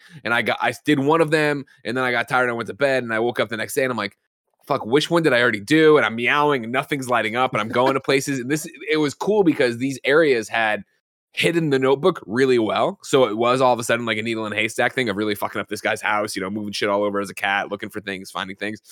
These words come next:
But it was like, a map would have helped me here, or the hint system to where I had or hadn't, you know, the meowing would have, uh, I thought, m-, moved some of the frustration from it. Now, of course, you sit down and you just knock 'em all out in a row, you're gonna be fine and not feel that. But there's, like,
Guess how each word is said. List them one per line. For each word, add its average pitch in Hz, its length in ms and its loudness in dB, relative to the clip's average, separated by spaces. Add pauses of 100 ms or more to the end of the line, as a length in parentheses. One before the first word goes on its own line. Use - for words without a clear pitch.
(380)
But 139 100 2
it 135 100 6
was 131 240 2
like, 110 280 0 (440)
a - 80 -6
map 135 280 0
would 165 80 6
have 165 80 4
helped 165 160 0
me 180 80 2
here, 190 200 6
or 127 200 2
the 117 80 -6
hint 139 160 -6
system 127 300 -8
to 117 40 -2
where 117 140 2
I 113 80 0
had 120 200 0
or 107 80 2
hadn't, 110 280 -2
you 110 120 -6
know, 95 200 -8
the 92 400 -4
meowing 113 380 -4
would 107 100 -4
have, 87 180 -12
uh, 90 400 -10
I 107 100 -2
thought, 98 280 -4
m-, 104 240 -12 (180)
moved 131 320 -2
some 127 160 -4
of 117 60 -10
the 101 80 -6
frustration 104 500 -6
from 90 260 -4
it. 71 120 -14
Now, 95 180 -2
of 90 140 -8
course, 101 200 -4
you 110 80 -10
sit 104 200 -12
down 98 160 0
and 95 40 -8
you 92 60 -16
just 92 120 -16
knock 98 180 -6
'em 98 80 -8
all 87 140 0
out 90 120 -2
in 90 60 -8
a 92 40 -4
row, 95 140 0
you're 87 140 -4
gonna 95 100 -12
be 85 60 -18
fine 85 260 -4
and 82 80 -20
not 71 160 -12
feel 123 200 -2
that. 85 200 -10
But 85 200 -4 (500)
there's, 156 220 4
like, 151 220 0